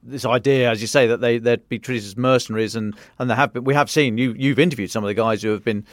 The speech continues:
who have been taken as, as P Ws by Russia. So any concern for his welfare if he were to be taken, and also any concern from him about his reception back here in the U K?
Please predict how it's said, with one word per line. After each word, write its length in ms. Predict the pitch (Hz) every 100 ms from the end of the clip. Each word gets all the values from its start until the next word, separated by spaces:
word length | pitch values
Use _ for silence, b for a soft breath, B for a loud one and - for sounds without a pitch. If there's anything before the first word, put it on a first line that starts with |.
| b b -
who 40 |
have 100 | 101
been 140 | 110
taken 300 | 98 117 110
as, 160 | 104 - -
as 160 | 117 90
P 160 | 120
Ws 320 | 107 101 107
by 360 | 98 117 110 104 b b b b
Russia. 380 | 123 127 - 117
So 140 | 143
any 140 | 170 170
concern 560 | 147 135 160 147 143
for 80 | 123
his 240 | 127 135
welfare 640 | 113 123 113 - 120 117 107 -
if 120 | -
he 80 | 120
were 280 | 135 175
to 80 | 160
be 100 | 117
taken, 380 | 107 107 113 113 b b
and 120 | 151 165
also 280 | 196 -
any 120 | 196 196
concern 680 | 180 160 180 165 165 160
from 220 | - 160 147
him 140 | 156
about 440 | 151 165 156 -
his 180 | 135 147
reception 600 | 139 135 - 147 - 143
back 260 | - 151 139
here 180 | 139 147
in 80 |
the 60 | 143
U 200 | 147 151
K? 440 | - 202 147 107